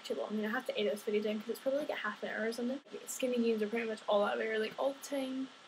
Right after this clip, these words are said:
Except in really, really hot weather when it's shorts or something. But yeah, eh, I wear jeans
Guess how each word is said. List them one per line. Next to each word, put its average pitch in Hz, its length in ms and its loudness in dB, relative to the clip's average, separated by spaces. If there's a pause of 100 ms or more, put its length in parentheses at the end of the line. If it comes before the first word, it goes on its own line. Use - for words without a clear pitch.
(260)
Except 330 320 6
in 285 100 6
really, 320 200 4
really 302 200 2
hot 254 180 4
weather 294 260 4
when 277 140 0
it's 240 160 -6
shorts - 560 -4
or - 60 -10
something. - 400 -12
But - 180 0
yeah, - 100 -4 (300)
eh, - 160 -2
I 269 60 0
wear 285 140 0
jeans 208 580 -8